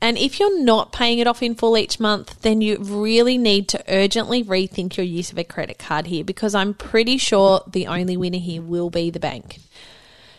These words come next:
Now, if you are paying it off in full each month, I want you to do a quick audit on what the fees are in comparison to the reward that you're getting.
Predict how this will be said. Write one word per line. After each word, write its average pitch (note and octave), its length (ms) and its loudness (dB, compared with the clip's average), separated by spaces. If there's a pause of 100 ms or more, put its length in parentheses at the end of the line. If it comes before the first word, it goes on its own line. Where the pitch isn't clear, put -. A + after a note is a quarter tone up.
(120)
Now, C4 160 4
if - 220 0
you G#4 140 8
are G3 200 4
paying A3+ 360 2
it A3+ 80 4
off A3+ 180 2
in A3+ 140 -2
full A#3 240 4
each - 260 0
month, A3 460 -2 (280)
I G#3 140 2
want A3 220 2
you A#3 100 0
to C#4 120 2
do A#3+ 180 2
a A3 80 2
quick G3+ 320 -2
audit F3+ 400 2
on F3+ 260 -2
what F#3+ 400 2
the C4+ 100 6
fees G3 400 2
are F3 220 4
in F#3+ 220 -2
comparison G#3 1120 0
to - 140 0
the F#3 140 2
reward E3+ 520 4
that - 140 -4
you're E3+ 140 -4
getting. D3 440 -8